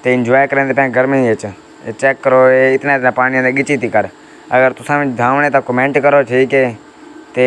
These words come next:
enjoy करने तां comment करो, comment लाजमी करने, ठीक है। ते बाकी हुण गर्मी च धावण दा बहुत मज़ा आंदा पिया, ठीक है। बाकी संगत जिवें तक नज़रदा पिया उसी कि मेरे बैकग्राउंड दा मतलब कि कितने सारे बाल खड़े ने, ठीक है। ये भी धावण आए दिन, ही वजह धावण आए दिन कि गर्मी बहुत ज़्यादा है, चलो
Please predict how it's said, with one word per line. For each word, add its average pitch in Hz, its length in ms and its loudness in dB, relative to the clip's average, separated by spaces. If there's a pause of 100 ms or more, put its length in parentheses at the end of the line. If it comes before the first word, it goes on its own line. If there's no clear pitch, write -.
enjoy 127 400 0
करने 139 220 -2
तां 131 100 2
comment 131 320 -2
करो, 113 220 0 (120)
comment 127 240 -2
लाजमी 127 320 0
करने, 131 240 0
ठीक 120 240 -2
है। 123 160 2 (520)
ते 123 80 -2
बाकी 123 300 -2
हुण 127 180 0 (440)
गर्मी 135 400 0
च 127 160 0
धावण 123 240 0
दा 127 60 0
बहुत 131 180 0
मज़ा 127 180 2
आंदा 107 200 -2
पिया, 98 140 -2
ठीक 117 220 -4
है। 113 100 2 (1700)
बाकी 127 220 -2
संगत 143 280 0
जिवें 139 200 0
तक 139 140 2
नज़रदा 131 360 2
पिया 135 180 2
उसी 127 180 -4
कि 127 100 -2
मेरे 123 380 2
बैकग्राउंड 127 440 0
दा 127 100 2
मतलब 123 260 2
कि 123 120 0
कितने 131 340 -4
सारे 117 220 2
बाल 113 220 2
खड़े 110 200 -4
ने, 107 140 -2
ठीक 123 200 -4
है। 123 100 4 (480)
ये 143 160 2
भी 143 80 0
धावण 139 320 0
आए 143 120 2
दिन, 143 120 0
ही 143 160 2
वजह 143 220 2
धावण 127 260 2
आए 131 100 4
दिन 135 160 0
कि 131 120 0
गर्मी 131 260 0
बहुत 131 180 0
ज़्यादा 131 220 4
है, 127 80 2
चलो 123 240 4